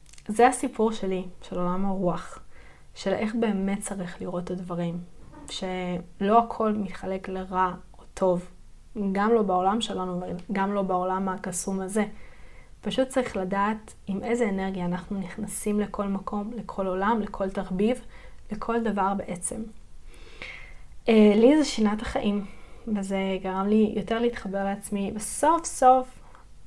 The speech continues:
אחרי שנים של כזה, Hmm, היום הולדת שלי לפעמים יוצא בשלוש עשרה, ביום שישי. עכשיו זה ממש לא מזיז אותי, וזה משעשע אותי, וזה מצחיק אותי. אמ, והייתי חייבת להקליט לכם את הפרק הזה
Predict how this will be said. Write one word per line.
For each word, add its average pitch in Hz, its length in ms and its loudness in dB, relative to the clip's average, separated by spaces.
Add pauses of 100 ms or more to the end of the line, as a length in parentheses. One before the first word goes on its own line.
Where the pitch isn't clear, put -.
(140)
אחרי 220 300 0
שנים 208 380 -2
של 214 180 -2
כזה, 208 360 -2 (800)
Hmm, - 60 -2 (460)
היום 175 240 -2
הולדת 269 280 0
שלי 233 180 -2
לפעמים 208 500 -2
יוצא - 360 -2
בשלוש 214 840 -2
עשרה, 196 460 -2 (300)
ביום 202 360 0
שישי. 339 640 -8 (500)
עכשיו 277 260 4
זה 277 120 6
ממש 214 220 2
לא 247 100 2
מזיז 220 240 4
אותי, 233 240 4
וזה 202 220 0
משעשע 180 480 -4
אותי, 220 280 0
וזה 190 180 -6
מצחיק 208 380 -6
אותי. 214 300 -2 (720)
אמ, 196 540 0 (600)
והייתי 190 340 0
חייבת 190 340 -4
להקליט 196 340 -8
לכם 220 320 -4
את - 100 -6
הפרק 190 600 -4
הזה 208 200 -4